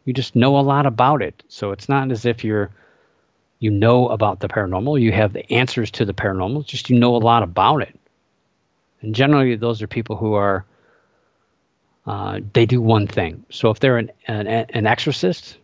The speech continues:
which is an example in the chat room. So if I'm an exorcist, uh, I probably know a lot about the, the, uh, Catholic rites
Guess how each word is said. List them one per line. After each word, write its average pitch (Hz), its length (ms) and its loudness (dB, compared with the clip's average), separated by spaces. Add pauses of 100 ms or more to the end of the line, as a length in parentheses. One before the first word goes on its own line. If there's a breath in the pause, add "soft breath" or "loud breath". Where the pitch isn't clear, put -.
(140)
which 113 180 -12
is 107 120 -6
an 110 80 0
example 110 480 0
in 113 240 0
the 101 220 -2
chat 107 300 0
room. 180 240 -4 (640 soft breath)
So 104 200 -4
if 101 100 -4
I'm 113 160 2
an 113 60 0
exorcist, - 800 -2 (560)
uh, 110 80 -12
I 110 80 -8
probably 135 300 2
know 131 160 2
a - 20 2
lot 113 300 2
about 113 440 -2
the, 107 380 -2 (680 soft breath)
the, 101 300 -4
uh, 98 140 -2
Catholic 117 420 -2
rites 104 640 -2